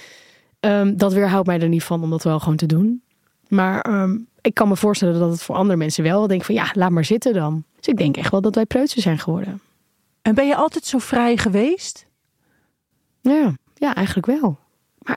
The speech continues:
Speaker 1: ja, ik kom echt wel uit die stroming van, moeders liepen nooit met topjes, toch?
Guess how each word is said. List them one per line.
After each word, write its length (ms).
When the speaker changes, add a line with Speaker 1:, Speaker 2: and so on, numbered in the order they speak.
Speaker 1:
ja, 380
ik 120
kom 200
echt 160
wel 120
uit 220
die 260
stroming 540
van, 280
moeders 420
liepen 420
nooit 260
met 160
topjes, 480
toch? 520